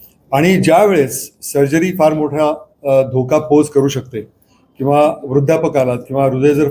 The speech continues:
फार कमजोर झालं असेल, तर अशा परिस्थितीमध्ये, अ, ओपन हार्ट सर्जरी मायट्रल रिगर्जिटेशन करता फार, फार, अ, धोक्याची असू शकते.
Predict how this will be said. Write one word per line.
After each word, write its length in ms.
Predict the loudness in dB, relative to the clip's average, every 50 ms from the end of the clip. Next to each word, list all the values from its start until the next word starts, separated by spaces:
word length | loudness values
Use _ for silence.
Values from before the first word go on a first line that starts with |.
| 0
फार 180 | 2 2 2 2
कमजोर 380 | 0 -4 -6 -4 -2 -2 -2
झालं 240 | -2 -2 -2 -2 -2
असेल, 240 | -4 -6 -8 -10 -12
तर 540 | -12 -18 -20 -20 -20 -20 _ -4 0 2 2
अशा 180 | 2 2 -2
परिस्थितीमध्ये, 720 | -2 -2 -4 -6 -8 -10 -8 -6 -4 -4 -2 -2 -4 -6 -8 -12 _ _ _ _ _ _ _ _ _ 2
अ, 280 | 4 4 4 4 2 0 0 0
ओपन 280 | 0 0 0 -2 -2
हार्ट 140 | -2 -4 -4
सर्जरी 380 | -2 -2 0 2 2 2 2 2
मायट्रल 420 | 2 0 -2 -2 -4 -6 -6 -6 -8 -8 -8
रिगर्जिटेशन 680 | -2 -2 0 0 2 0 -2 -2 -4 -8 -8 -8 -8 -6
करता 320 | -6 -6 -6 -6 -8 -10 -10 _ _ _ _ _ _ _ _ _ _
फार, 200 | 0 2 2 2
फार, 200 | 2 0 0 -2 -2 -4 -8 -6
अ, 300 | -2 0 0 0 0 0
धोक्याची 340 | -2 -4 -2 -2 -2 -2 -2
असू 180 | -4 -6 -6 -10
शकते. 260 | -14 -16 -16 _ -20